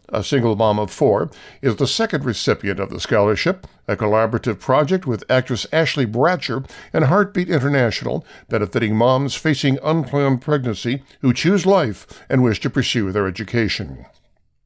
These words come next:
Most Americans back religious freedom as they agree that religion is a fundamental part of people,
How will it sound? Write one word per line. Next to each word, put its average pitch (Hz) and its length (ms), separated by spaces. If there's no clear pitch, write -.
Most 120 260
Americans 110 640
back 117 340
religious 107 380
freedom 117 460
as 104 300
they 104 200
agree 113 320
that 120 240
religion 143 420
is 147 240
a 135 140
fundamental 156 720
part 160 340
of 98 140
people, 95 400